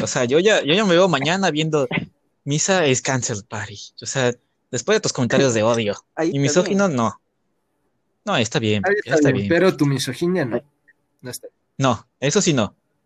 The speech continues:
Speaker 1: Tu misoginia y tu xenofobia
Speaker 3: <laughs>
Speaker 1: nunca van a estar bien.
Speaker 2: No, iba en internet. Se me
Speaker 3: <laughs> Ah, sí, eso sí, eso está bien. Ahora te escuchamos. Por ti.
Speaker 1: Ay, ¿tú extrañas jugar fútbol, Misa? ¿Hace cuánto que no juegas fútbol?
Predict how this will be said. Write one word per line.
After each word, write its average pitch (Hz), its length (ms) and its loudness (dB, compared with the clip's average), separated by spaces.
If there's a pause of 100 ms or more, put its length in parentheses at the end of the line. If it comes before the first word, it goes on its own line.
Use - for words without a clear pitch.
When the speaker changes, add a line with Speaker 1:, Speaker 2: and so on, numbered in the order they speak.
(240)
Speaker 1:
Tu 135 100 -6
misoginia 135 420 0
y - 20 0
tu - 80 -4
xenofobia 151 480 2
Speaker 3:
<laughs> - 0 -
Speaker 1:
nunca 151 260 0
van 110 120 0
a - 20 0
estar - 180 -10
bien. - 140 -16 (1400)
Speaker 2:
No, 240 340 -8 (460)
iba 185 200 0
en 165 80 -6
internet. 135 680 -8 (580)
Se 147 100 -10
me 151 60 -10
Speaker 3:
<laughs> - 880 -4 (640)
Ah, 240 180 4
sí, 196 180 4
eso 165 260 2
sí, 120 240 -6
eso 120 200 -10
está 117 240 -12
bien. 104 180 -18 (320)
Ahora 139 240 -6
te 139 80 -16
escuchamos. - 500 -16 (1120)
Por 139 120 -6
ti. 131 100 -8 (220)
Speaker 1:
Ay, 151 340 -8 (200)
¿tú 202 100 2
extrañas 214 280 2
jugar 190 180 4
fútbol, 202 300 4
Misa? 196 240 0
¿Hace 190 160 0
cuánto 208 240 0
que 165 80 -2
no 147 80 0
juegas 127 240 -4
fútbol? 113 420 -4